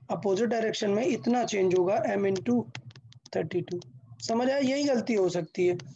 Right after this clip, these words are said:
बाकी तो simple है। Force का formula क्या है? Delta P by T। ओके, ये कराया हुआ है यार,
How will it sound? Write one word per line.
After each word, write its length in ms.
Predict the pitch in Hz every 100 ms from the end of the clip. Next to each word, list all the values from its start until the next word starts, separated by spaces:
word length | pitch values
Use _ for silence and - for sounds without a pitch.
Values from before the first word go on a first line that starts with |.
| - -
बाकी 280 | 220 214 262
तो 100 | 262
simple 400 | 247 220 226 196
है। 60 |
Force 260 | 185 208 202
का 120 | 233
formula 400 | 220 220 220 220
क्या 240 | 220 226 240
है? 320 | 285 - - - - - -
Delta 300 | 196 196 220
P 200 | 220 208
by 140 | 220
T। 180 | 240 190 165 - - - - - - - _ _ _ - _ - - _ _ - _ _ 196
ओके, 220 | 180 247 339 - - _ _ _ _ _ _ _ _ _ _ _ _ _ _ - _ - 220
ये 100 | 349
कराया 320 | 330 285 330
हुआ 180 | 339 240
है 60 |
यार, 220 | 185 170